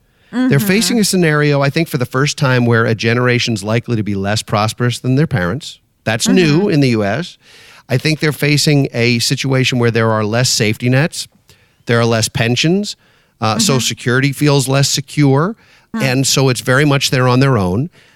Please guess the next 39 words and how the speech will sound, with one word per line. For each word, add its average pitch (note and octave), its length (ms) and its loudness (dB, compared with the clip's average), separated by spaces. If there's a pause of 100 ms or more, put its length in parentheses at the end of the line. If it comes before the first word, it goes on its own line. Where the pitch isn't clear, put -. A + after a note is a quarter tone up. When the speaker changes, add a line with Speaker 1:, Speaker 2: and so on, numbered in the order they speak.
(120)
Speaker 1:
There C3 300 0
are B2 260 0
lots C3+ 480 -2
of, A#2+ 320 -6
uh, A2+ 320 -4
lots B2 300 -2
of C#3+ 80 -4
signs C3 440 -2
out A#2 200 -2
there A#2 180 0
that G#2+ 160 -4
basically A#2+ 360 -2
say, A2 380 -6
"Y-, A#2+ 220 -14
y-, G#2 180 -10
you're B2+ 280 0
in C3+ 80 2
this C3+ 140 2
for B2 100 -4
yourself, A#2 440 0
and A2+ 140 -6
you're A#2+ 140 0
gonna B2 160 0
have A#2 220 0
to G#2+ 260 0 (400)
not C#3 260 0
just C#3+ 220 0
work B2+ 280 0
one C3 260 2
job, G#2+ 340 0
but A2 80 -2
have A2 160 0
a G2+ 40 -4
side C#3 340 0
hustle A2 280 2
just G#2+ 220 -4
to A#2 60 -6
get G#2+ 180 -6
by." F#2 340 -2